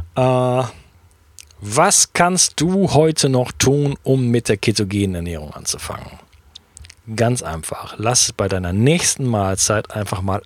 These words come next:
alle Kohlenhydrate weg. Ja, also nimm einfach dreimal so viel vom Gemüse und nichts von den Kartoffeln, nichts von dem Reis.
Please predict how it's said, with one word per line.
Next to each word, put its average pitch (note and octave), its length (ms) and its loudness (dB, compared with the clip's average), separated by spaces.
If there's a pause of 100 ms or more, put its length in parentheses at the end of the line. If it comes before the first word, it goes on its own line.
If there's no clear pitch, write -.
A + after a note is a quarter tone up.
alle B2 240 0
Kohlenhydrate E2+ 800 -4
weg. - 320 -20 (560)
Ja, A2 240 -6 (280)
also G#2 540 0 (220)
nimm A#2+ 300 -2
einfach G2+ 380 -4
dreimal A2 360 0
so G#2 100 -2
viel A#2+ 180 -2
vom G2 200 -2
Gemüse E3+ 480 0
und F#2+ 340 -4
nichts - 240 0
von F2+ 180 -4
den E2 120 -8
Kartoffeln, C3+ 600 0
nichts - 260 -4
von E2+ 100 -6
dem E2 120 -6
Reis. C3 440 0